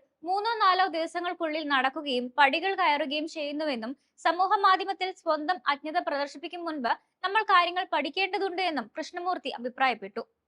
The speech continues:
സെയ്ഫിനേറ്റ കുത്തുകൾ സുഷുമ്നാ നാഡിയെയും മറ്റു നാഡികളെയും ബാധിച്ചിട്ടില്ല എന്നാണ് വിദഗ്ധർ പറയുന്നത്.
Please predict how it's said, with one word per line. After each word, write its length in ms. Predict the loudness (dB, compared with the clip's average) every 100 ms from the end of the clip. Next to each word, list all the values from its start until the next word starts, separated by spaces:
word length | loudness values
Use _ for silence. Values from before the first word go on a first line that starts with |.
| _ _ _ -2
സെയ്ഫിനേറ്റ 580 | 2 2 4 2 2 0
കുത്തുകൾ 420 | -4 -4 2 2
സുഷുമ്നാ 480 | 2 -4 -6 -4 -2
നാഡിയെയും 500 | 0 0 0 -2 -2 -4
മറ്റു 200 | -6 -2
നാഡികളെയും 520 | 0 0 0 -2 0
ബാധിച്ചിട്ടില്ല 580 | 2 2 2 -8 -8 -2
എന്നാണ് 320 | -2 -2 -2 -2
വിദഗ്ധർ 400 | -4 -6 -4 -4
പറയുന്നത്. 480 | -4 -6 -8 -8